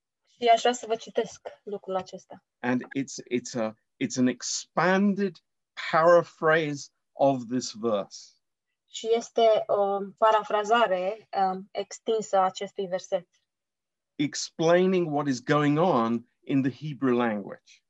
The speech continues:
Speaker 1: Explicând ce se întâmplă în limba ebraică.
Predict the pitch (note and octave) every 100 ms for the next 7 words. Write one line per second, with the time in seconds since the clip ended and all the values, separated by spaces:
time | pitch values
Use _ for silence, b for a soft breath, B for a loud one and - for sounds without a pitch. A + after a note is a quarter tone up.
0 | _ - A3 - A3 A3 - A#3+ G#3 -
1 | - A3+ A3 G#3 A3+ G#3+ F#3+ F#3 - G#3
2 | G3 F#3 G3+ G3+ F#3+ F#3 - F#3+ F#3+ G3
3 | F3 - F#3+